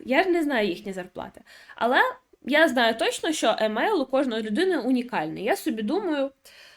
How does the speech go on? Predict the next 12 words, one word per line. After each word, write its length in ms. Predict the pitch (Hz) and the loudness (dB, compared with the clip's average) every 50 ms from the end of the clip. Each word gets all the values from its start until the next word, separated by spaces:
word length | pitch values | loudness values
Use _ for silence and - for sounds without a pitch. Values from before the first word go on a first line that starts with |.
| _ _ - | _ _ -6
так, 300 | - 311 370 440 427 - - - | -2 0 0 0 -2 -6 -12 -8
хай 260 | - 294 247 247 247 | -4 -2 -2 -2 -2
буде. 500 | 226 240 311 415 440 339 349 330 311 277 - | -4 -2 0 0 0 2 2 2 2 2 0
От 180 | 254 269 220 | -2 -2 -2
дивіться, 480 | 226 302 262 269 247 254 - 233 214 214 - _ _ _ _ _ _ - - | 0 -2 0 -2 -2 -4 -4 -6 -6 -6 -8 _ _ _ _ _ _ -4 0
ем, 340 | 208 214 202 196 196 196 202 _ - 240 | 0 2 2 0 -2 -6 -10 _ -10 -4
Джері 360 | 233 302 339 381 339 302 311 | 0 2 4 4 4 4 2
Хейл 320 | 311 - 466 508 440 320 | 2 0 0 0 0 0
має 220 | 254 294 311 302 302 | 2 2 2 2 2
тільки 280 | 311 277 254 - 254 | 0 -2 -2 0 0
один 400 | - - - 254 233 277 262 196 | 0 2 2 2 2 2 0 0
емейл. 460 | - 208 208 196 180 175 180 180 165 | 0 -2 -2 0 0 0 -2 -2 -4